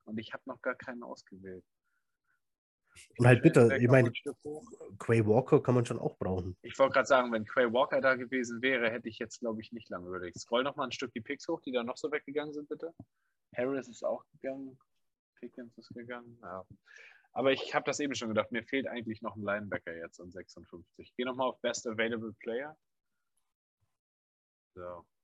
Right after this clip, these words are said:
Speaker 1: und dann auf Linebacker am besten noch mal, damit ich noch mal einen gewissen Überblick generieren kann. Cornerback hab ich genommen, Safety fehlt mir noch, aber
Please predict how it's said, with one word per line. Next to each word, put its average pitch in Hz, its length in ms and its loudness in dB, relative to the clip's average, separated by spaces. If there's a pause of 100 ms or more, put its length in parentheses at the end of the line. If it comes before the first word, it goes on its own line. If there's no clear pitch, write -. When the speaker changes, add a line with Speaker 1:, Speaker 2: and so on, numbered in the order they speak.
(240)
Speaker 1:
und 95 120 -12
dann 95 120 -4
auf 92 160 -10
Linebacker 90 680 -6
am 76 120 -18
besten - 380 -18
noch - 160 -20
mal, 82 220 -20
damit 82 220 -20
ich 87 100 -20
noch 85 100 -20
mal - 80 -20 (1400)
einen 101 120 -12
gewissen 110 380 -6
Überblick 113 440 0
generieren 98 340 -4
kann. 95 200 -12
Cornerback 147 500 0
hab 135 100 -2
ich - 120 -20
genommen, 120 260 -6
Safety 135 460 -6
fehlt 156 260 -6
mir 156 140 -8
noch, 160 320 -8
aber 127 360 -4